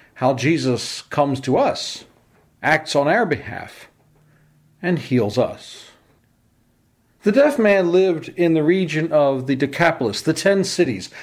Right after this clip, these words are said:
a Gentile region outside of Israel that did not worship the true God.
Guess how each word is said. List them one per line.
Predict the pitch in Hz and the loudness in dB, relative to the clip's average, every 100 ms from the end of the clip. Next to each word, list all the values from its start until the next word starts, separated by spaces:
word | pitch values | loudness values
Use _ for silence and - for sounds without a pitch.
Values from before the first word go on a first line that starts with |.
| - | 0
a | 220 | 0
Gentile | 185 220 254 262 - 180 151 139 | 2 2 2 2 0 2 4 4
region | 131 135 123 123 135 | 2 0 0 -2 -2
outside | 175 185 - - 196 196 | -2 -2 -4 -2 0 2
of | 165 | 2
Israel | 165 160 - 120 101 - - - | 2 0 0 0 0 -2 -16 -2
that | 170 - | -2 4
did | 196 190 | 4 4
not | 233 254 147 - - _ | 2 2 0 -2 -14 _
worship | - 196 202 - 131 - | 2 4 4 0 -4 -4
the | 135 | -8
true | - 156 147 | -4 0 2
God. | 123 147 190 120 - | 2 2 0 -2 -6